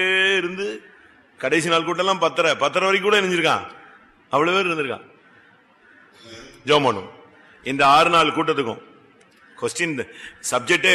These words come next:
பெரிய கொஸ்டின் mark தான். சப்ஜெக்டே என்னதுதான்? லட்சத்தி நாற்பத்தி நாலாயிரம் பேருங்கிறத விட ஒரு பெரிய கொஸ்டின் mark தான் அதுல இருக்கு.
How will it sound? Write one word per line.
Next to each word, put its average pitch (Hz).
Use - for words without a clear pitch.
பெரிய 190
கொஸ்டின் 170
mark 143
தான். 101
சப்ஜெக்டே 156
என்னதுதான்? 156
லட்சத்தி 160
நாற்பத்தி 160
நாலாயிரம் 165
பேருங்கிறத 165
விட 180
ஒரு 131
பெரிய 160
கொஸ்டின் 156
mark 175
தான் 180
அதுல 160
இருக்கு. 139